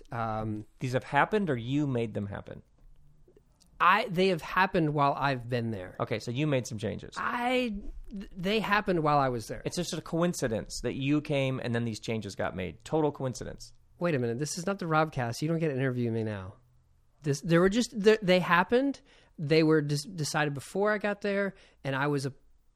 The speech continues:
Speaker 1: whatever.
Speaker 2: You didn't stand in the way of these changes being made.
Speaker 1: I might have been the person up front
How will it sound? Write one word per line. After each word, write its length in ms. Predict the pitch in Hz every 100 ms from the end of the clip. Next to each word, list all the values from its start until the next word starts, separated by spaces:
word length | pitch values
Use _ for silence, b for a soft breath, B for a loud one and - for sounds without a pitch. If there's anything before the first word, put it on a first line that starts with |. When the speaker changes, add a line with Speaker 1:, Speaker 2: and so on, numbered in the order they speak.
| _
Speaker 1:
whatever. 800 | 294 330 214 156 143 135 98 - - - _ _ _ - _
Speaker 2:
You 240 | 131 156
didn't 260 | 139 165 143
stand 340 | - 151 147
in 120 | 135
the 80 | 127
way 520 | 120 131 117 95 98 - - - - - _ _
of 180 | 117 110
these 180 | 113 107
changes 380 | - 117 104 98
being 240 | 104 101
made. 240 | 95 82 78 - 160
Speaker 1:
I 180 | 190
might 240 | 247 226 220
have 80 | 180
been 120 | 180
the 60 |
person 440 | 151 170 160 - 139
up 120 | 127
front 380 | - 139 127